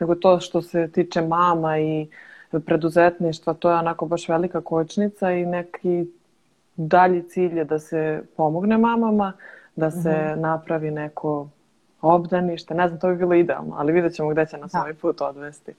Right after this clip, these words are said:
Speaker 1: Ali mislim da stvarno nešto, fuzija neka ta dva mora da se napravi.
Speaker 2: Jeste, jeste, slažem se.
Speaker 1: Em, hoćeš da nam objasniš šta je virtualni asistent? Čime se
Speaker 2: Mhm.
Speaker 1: on bavi? Pošto mislim da je to ljudima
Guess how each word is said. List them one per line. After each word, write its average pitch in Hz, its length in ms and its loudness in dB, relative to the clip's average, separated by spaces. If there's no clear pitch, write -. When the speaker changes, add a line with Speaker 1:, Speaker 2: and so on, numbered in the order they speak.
Speaker 1:
Ali 156 140 0
mislim 170 280 -2
da 156 40 -12
stvarno 170 280 0
nešto, 160 360 -4
fuzija 175 280 4
neka 160 220 -6
ta 160 120 0
dva 151 180 -2
mora 151 280 -6
da 156 140 -8
se 147 160 -12
napravi. 139 400 -10
Speaker 2:
Jeste, 170 420 -6
jeste, 165 320 -12
slažem 175 400 -6
se. - 160 -16
Speaker 1:
Em, 180 640 4
hoćeš 180 280 -8
da 196 100 0
nam 202 120 2
objasniš 349 520 0
šta 233 160 6
je 165 80 2
virtualni 160 600 -6
asistent? 165 580 -14
Čime 196 320 2
se 165 180 -2
Speaker 2:
Mhm. 156 60 -2
Speaker 1:
on 156 140 -4
bavi? 143 320 -2
Pošto 175 260 0
mislim 262 340 2
da 214 80 6
je 202 120 0
to 277 180 2
ljudima 226 480 4